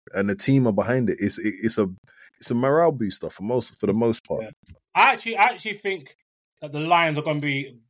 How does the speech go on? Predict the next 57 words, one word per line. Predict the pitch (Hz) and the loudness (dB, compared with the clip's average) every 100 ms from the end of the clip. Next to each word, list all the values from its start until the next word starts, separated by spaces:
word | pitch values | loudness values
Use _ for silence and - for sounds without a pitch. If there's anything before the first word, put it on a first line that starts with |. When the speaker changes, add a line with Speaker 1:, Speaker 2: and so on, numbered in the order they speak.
| - | -8
Speaker 2:
good, | 170 143 | -8 -6
man. | 131 123 | -6 -4
They've | 131 | -4
got | 135 135 | -4 -2
a | |
young | 160 175 | 0 0
team. | 160 165 139 151 - _ _ - | -2 -6 -6 -6 -10 _ _ -10
They're | 135 | -2
gonna | 165 151 | 0 2
get | 147 | 0
Speaker 1:
Absolutely. | 139 98 131 | 0 0 0
Speaker 2:
better. | 131 302 _ _ _ _ _ - | -2 -4 _ _ _ _ _ -6
I | 143 | 2
like | 160 156 | 2 2
a | |
lot | 160 160 | -2 -8
of | 143 | -8
their | 139 | -10
players. | - 143 127 180 - _ _ - | -6 -8 -8 -12 -18 _ _ -4
Speaker 1:
They've | 104 104 | -4 0
Speaker 2:
I | |
like | 220 139 | 2 2
Speaker 1:
retained | 113 113 | 2 0
Ben | 107 | 0
Speaker 2:
Goff | 107 101 - | 0 -2 -2
Speaker 1:
Johnson. | 107 - - _ - | -4 -8 -14 _ 0
Speaker 2:
Bro, | 277 247 | 2 4
Goff's | 294 285 | 2 0
on | 254 | -4
his | 247 240 | -4 -6
thing | 254 | -4
in | |
the | 220 | -2
last | 208 214 208 | 2 2 0
two. | - 208 190 185 _ _ _ - | -6 -4 -4 -10 _ _ _ -4
The | |
only | 214 269 | -2 0
problem | 233 214 | 0 0
with | 170 | -4
Goff | 165 180 139 | -2 -4 -4
is, | 131 147 - _ 139 | -8 -10 -14 _ -2
and | |
I | 147 | -2
think | 170 156 | -2 -6
this | 147 | -4
is | |
probably, | 147 139 | -2 0
like, | 131 127 | -2 -2
a | |
wider | 120 139 127 | 2 4 2
discussion | 117 - - 123 | -4 -6 -4 -4
that | |
probably | 117 123 117 | -4 -4 0
happened | 120 - | 0 -2
during | 113 | -6
the | 123 | -4
off-season | 131 - 104 98 | -4 -6 -16 -16